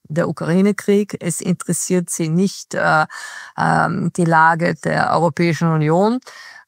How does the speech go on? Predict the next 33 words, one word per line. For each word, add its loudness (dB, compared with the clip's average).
Also 2
hier 0
muss 0
Donald 2
Trump, 2
der 2
nun 2
doch 0
s-, -8
relativ 2
viel 0
Außenpolitik 0
gemacht 0
hat, 0
äh, 0
wieder 0
zurückrudern 0
ins 0
innenpolitische 0
La-, 0
äh, -8
ins -2
innenpolitische 2
Minenfeld, 2
sagen 0
wir 2
mal 2
so, 2
das -4
eben, 2
äh, -2
zu 0
Hause, 2